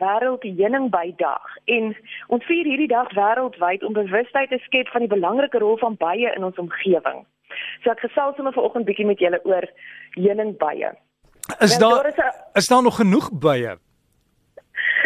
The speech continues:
Speaker 1: Wel, Derek, ek wil nou juist vir jou sê, daar is 'n aanhaling wat vir ons sê dat as bye van die aarde af verdwyn, het die mens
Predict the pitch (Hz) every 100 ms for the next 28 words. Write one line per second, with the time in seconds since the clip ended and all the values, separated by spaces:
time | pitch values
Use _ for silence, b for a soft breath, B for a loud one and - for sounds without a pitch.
0 | - 262 349 349 339 392 - 254 247 247
1 | 233 202 254 330 370 294 262 226 233 240
2 | - - 330 403 277 240 220 202 208 214
3 | 208 190 - 233 190 190 185 - B B
4 | B B - 247 - 185 190 285 349 277
5 | 254 - 269 277 240 - 214 220 180 180
6 | 170 202 240 202 208 202 190 226